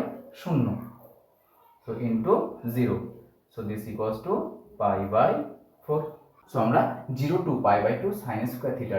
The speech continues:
d theta এর ভ্যালু কত পেলাম? Pi by four। এখানে দুটো জিনিস মনে রাখবে, একটা হচ্ছে sin of n pi, এর ভ্যালু কত হয়? জিরো, আর cos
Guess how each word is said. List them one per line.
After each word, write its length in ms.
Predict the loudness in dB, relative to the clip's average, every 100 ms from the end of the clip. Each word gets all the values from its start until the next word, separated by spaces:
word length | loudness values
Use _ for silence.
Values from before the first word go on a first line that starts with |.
| -2
d 20 | -2
theta 200 | 0 0 -2 -2
এর 80 | -2
ভ্যালু 160 | 0 2
কত 100 | 2 4
পেলাম? 200 | 6 6 4 -6 -4
Pi 120 | 0 2
by 120 | 2 2 0 -10 -4
four। 180 | -4 -4 -8 -8
এখানে 160 | 0 2
দুটো 120 | 4 4
জিনিস 140 | 4 4
মনে 100 | 2
রাখবে, 160 | 2 2 0 -6
একটা 100 | -4 -2
হচ্ছে 160 | -2 -2
sin 260 | -2 2 4 4 2 2
of 100 | 2 -2 -4 4 6
n 20 | 6
pi, 120 | 6 2 0 2
এর 60 | 4
ভ্যালু 140 | 4 4
কত 80 | 2
হয়? 120 | 0 -2 -8 -14 -8 2
জিরো, 240 | 4 4 0 -8 -12 0 2
আর 80 | 2 -4 2
cos 320 | 6 6